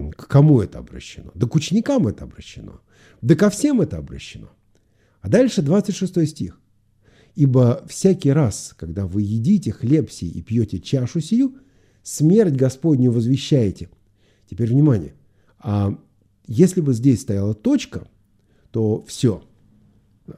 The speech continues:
Только смерть Господня и ничего больше. Но дальше мы читаем: "Доколе он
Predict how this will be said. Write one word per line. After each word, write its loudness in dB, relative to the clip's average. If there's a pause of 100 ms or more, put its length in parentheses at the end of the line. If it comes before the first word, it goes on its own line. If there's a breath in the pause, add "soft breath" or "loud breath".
(120)
Только 4
смерть 4
Господня -12 (220)
и -4
ничего -2
больше. -6 (720 soft breath)
Но 2 (120)
дальше 0 (460)
мы -4
читаем: -2 (500 soft breath)
"Доколе 2
он 2